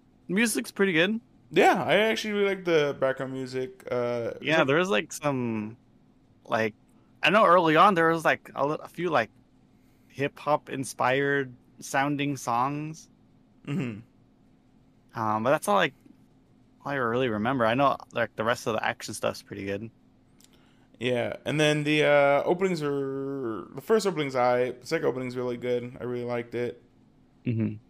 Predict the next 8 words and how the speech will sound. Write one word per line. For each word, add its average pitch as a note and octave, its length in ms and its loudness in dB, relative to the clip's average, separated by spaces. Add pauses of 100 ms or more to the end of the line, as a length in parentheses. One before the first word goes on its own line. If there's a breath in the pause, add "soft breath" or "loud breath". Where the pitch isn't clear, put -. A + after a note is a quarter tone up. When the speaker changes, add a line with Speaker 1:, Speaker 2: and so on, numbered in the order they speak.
(260)
Speaker 2:
Uh, A#2 600 -2 (260)
the C3 340 2
endings D3+ 320 0
are A#2+ 180 0
also A#2+ 240 -4
really B2 240 -8
good. A#2+ 280 -8 (1500 soft breath)
Speaker 1:
Yeah. A#2+ 240 -2